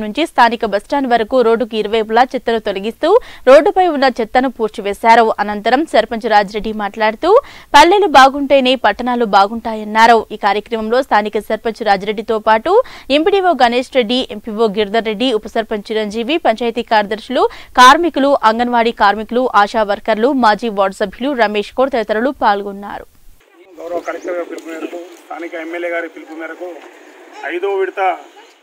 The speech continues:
Speaker 2: పల్లె ప్రగతి కార్యక్రమంలో ఈరోజు శ్రమదానం కింద ఇక అంబేద్కర్ చౌరస్తాలో పూర్తిగా ఇక్కడ ఉన్న చెత్త చెదారం అంతా కూడా క్లీన్ చేయడం జరిగింది.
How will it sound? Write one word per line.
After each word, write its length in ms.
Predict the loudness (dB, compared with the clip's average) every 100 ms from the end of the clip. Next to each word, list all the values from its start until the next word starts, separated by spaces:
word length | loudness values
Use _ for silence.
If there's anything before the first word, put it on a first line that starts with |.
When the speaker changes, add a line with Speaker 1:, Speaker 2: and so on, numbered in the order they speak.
| -20
Speaker 2:
పల్లె 160 | -16 -12
ప్రగతి 520 | -8 -8 -6 -8 -8
కార్యక్రమంలో 560 | -12 -14 -14 -12 -12 -10
ఈరోజు 500 | -10 -10 -10 -10 -12 -16 -20 _ _ _ _
శ్రమదానం 580 | -16 -10 -8 -8 -10 -14
కింద 260 | -16 -10 -6 -6 -10 -20 _ _ -20 _ _
ఇక 100 | -14
అంబేద్కర్ 420 | -12 -14 -14 -14 -12
చౌరస్తాలో 440 | -12 -12 -10 -10 -12 -18 -18 -10
పూర్తిగా 360 | -8 -6 -4 -4
ఇక్కడ 200 | -6 -8
ఉన్న 180 | -4
చెత్త 640 | -4 -6 -6 -8 -6 -6 -4
చెదారం 240 | -4 -4
అంతా 160 | -6 -8
కూడా 220 | -8 -6
క్లీన్ 160 | -6 -6
చేయడం 300 | -4 -2 -2
జరిగింది. 280 | -2 -4